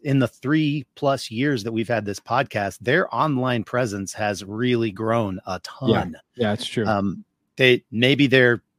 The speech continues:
Speaker 1: two or three stores in the mall now <laughs> worth of
Speaker 2: Ah.
Speaker 1: products. <laughs> I don't know. We, we, we need to revisit that. We'll, we'll, we'll talk about that o-, offline.
Speaker 2: Yeah, yeah, we'll revise this list and bring you some, a new revised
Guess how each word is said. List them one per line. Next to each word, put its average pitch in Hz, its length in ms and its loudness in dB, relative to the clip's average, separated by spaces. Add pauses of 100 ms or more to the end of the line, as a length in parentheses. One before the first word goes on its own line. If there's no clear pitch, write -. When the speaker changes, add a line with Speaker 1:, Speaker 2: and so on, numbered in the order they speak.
(120)
Speaker 1:
two 160 480 4
or 123 180 0
three 131 680 -4 (840)
stores 104 420 -2
in 98 80 -2
the 95 60 -4
mall 92 200 -2
now 87 380 -8 (380)
<laughs> - 380 -10
worth 147 360 6
of 143 100 0
Speaker 2:
Ah. 143 80 -4
Speaker 1:
products. - 720 2
<laughs> - 40 -10
I - 280 4
don't 175 180 4
know. - 300 -8 (240)
We, 190 180 8
we, 196 140 6
we 196 160 4
need 190 120 6
to 147 100 6
revisit 117 400 4
that. 110 180 -2
We'll, 156 160 4
we'll, 170 220 4
we'll 165 100 2
talk 135 160 4
about 120 160 4
that 113 140 4
o-, 110 200 2
offline. 107 460 -2 (160)
Speaker 2:
Yeah, 120 320 4
yeah, 131 160 2
we'll 135 180 6
revise 131 460 0
this 113 220 -10
list 117 240 -6
and 110 80 0
bring 104 120 4
you 104 120 2
some, 107 260 0
a 107 100 -2
new 113 440 2
revised 90 640 -4